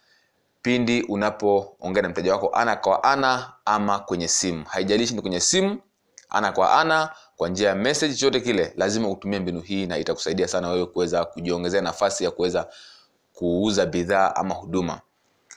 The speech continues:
Kwa sasa hivi, wateja wanakutana na matangazo mengi sana usiku na mchana. Kwa hiyo, bidhaa muhimu sasa hivi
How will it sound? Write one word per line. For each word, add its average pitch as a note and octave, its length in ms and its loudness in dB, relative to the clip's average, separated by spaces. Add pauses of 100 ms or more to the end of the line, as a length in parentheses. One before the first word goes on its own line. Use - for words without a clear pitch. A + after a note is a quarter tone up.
(360)
Kwa A#2+ 100 0
sasa C3+ 220 2
hivi, D#3+ 460 4 (260)
wateja B2+ 680 4
wanakutana G#2+ 300 0
na A2 60 0
matangazo G2+ 480 0
mengi B2 420 0
sana A#2 220 0
usiku G#2+ 420 -2
na F#2+ 80 -2
mchana. E2 480 -4 (280)
Kwa G2 120 0
hiyo, A2+ 380 4 (320)
bidhaa A#2+ 440 4
muhimu C3 340 0
sasa A2 200 -2
hivi G#2+ 520 -2